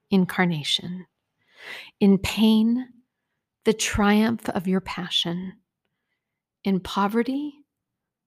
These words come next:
the riches of your divine love, in reproach, the satisfaction of sympathy, in loneliness,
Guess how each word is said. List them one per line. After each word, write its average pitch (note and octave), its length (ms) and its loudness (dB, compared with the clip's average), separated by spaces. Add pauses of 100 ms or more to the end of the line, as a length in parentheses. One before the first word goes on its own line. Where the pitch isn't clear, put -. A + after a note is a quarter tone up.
(180)
the F#3+ 160 2
riches B3 880 -2 (920)
of F#3+ 280 0
your G3+ 720 0 (220)
divine F#3+ 840 -4 (140)
love, - 680 -12 (1200)
in A3 180 6
reproach, B3+ 960 0 (680)
the G3+ 100 0
satisfaction G#3 1200 -4
of F#3+ 140 -10
sympathy, G3 840 -6 (920)
in G#3+ 300 8
loneliness, A3+ 920 4